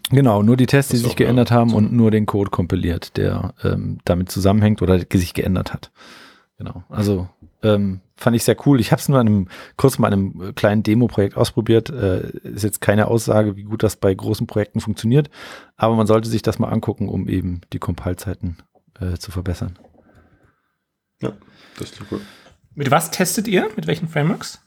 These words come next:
Speaker 3: Also benutzt ihr, benutzt ihr ganz normales X C-Test oder benutzt ihr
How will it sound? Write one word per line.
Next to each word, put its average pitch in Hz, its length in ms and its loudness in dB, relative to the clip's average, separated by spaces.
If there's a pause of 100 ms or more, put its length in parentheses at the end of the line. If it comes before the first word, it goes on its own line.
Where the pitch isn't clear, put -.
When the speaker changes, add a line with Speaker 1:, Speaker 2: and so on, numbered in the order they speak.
(240)
Speaker 3:
Also 143 200 2
benutzt 156 400 0
ihr, 160 160 6
benutzt 160 340 0
ihr 165 60 -6
ganz 160 160 0
normales 156 240 0
X - 180 -10
C-Test 196 500 -2
oder 190 140 0
benutzt 151 380 -2
ihr 135 360 0